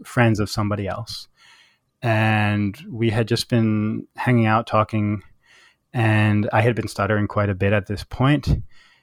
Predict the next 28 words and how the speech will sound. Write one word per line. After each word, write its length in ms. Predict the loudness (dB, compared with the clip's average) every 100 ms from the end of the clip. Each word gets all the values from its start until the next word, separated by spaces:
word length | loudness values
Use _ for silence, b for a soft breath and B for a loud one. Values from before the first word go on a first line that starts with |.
| _ 0
And 340 | 4 4 2 -12 _ _ _ -10
sort 220 | 0 2
of 120 | 4
later 360 | 6 8 8 6
in 80 |
the 80 | 4
night, 400 | 4 4 2 0
he 160 | -6 -12
pulled 400 | -6 0 0 2
me 120 | 0
aside 600 | 0 -2 -2 0 -2 -6 -12 -14 -18 _ _ _ _ _ _ -8
and 180 | -4
he 60 | -2
said 320 | 0 2 4
to 100 | 4
me, 220 | 4 6
"You 80 | 6
know, 340 | 8 6 4 0 -12 -18 _ _ _ _ _ _ _ _ _ _ _ _ _ _ _ _ _ _ _ _ _ -20 -6
I 40 | 0
have 100 | 2
this 200 | 2 4
thing 400 | 4 6 4 2
that 140 | -2 -2
I 20 |
can't 280 | -4 -4 -4
talk 220 | -2 -2 -4
to 120 | -8
anybody 480 | -6 -6 -6 -8 -12